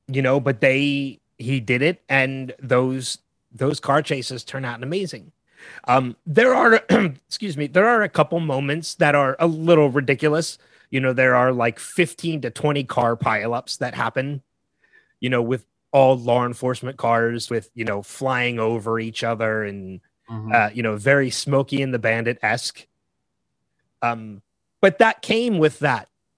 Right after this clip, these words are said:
Speaker 1: in that time period, you know, in the late seventies, early eighties. Those kind of stunts came with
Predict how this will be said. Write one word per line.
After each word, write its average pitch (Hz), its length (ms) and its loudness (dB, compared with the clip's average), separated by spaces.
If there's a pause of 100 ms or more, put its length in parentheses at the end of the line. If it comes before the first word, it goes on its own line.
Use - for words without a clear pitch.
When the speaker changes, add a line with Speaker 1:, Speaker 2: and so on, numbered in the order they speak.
(220)
Speaker 1:
in 143 160 -6
that 131 220 -2 (140)
time 139 220 -2
period, 107 380 -10 (100)
you 127 80 -6
know, 117 160 -2
in 117 80 -2
the 123 80 -2
late 117 260 -2
seventies, 113 440 -4
early 107 280 -10
eighties. - 320 -20
Those 135 280 -4
kind 143 260 -6
of 131 140 -4
stunts 123 420 -6
came 123 340 -8
with 98 240 -14